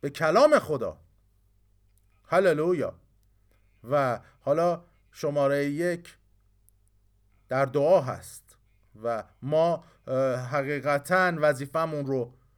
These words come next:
به عهده، به اون شکلی که بایست بگیریم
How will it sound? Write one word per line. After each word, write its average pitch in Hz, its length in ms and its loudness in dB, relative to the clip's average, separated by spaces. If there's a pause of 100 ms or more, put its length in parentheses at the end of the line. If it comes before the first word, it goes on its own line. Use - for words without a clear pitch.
(2500)
به 131 380 -2 (200)
عهده، 147 500 0 (1800)
به 120 80 -6
اون 196 120 0
شکلی 220 340 0
که 170 100 -4
بایست 123 380 -2
بگیریم 101 400 -14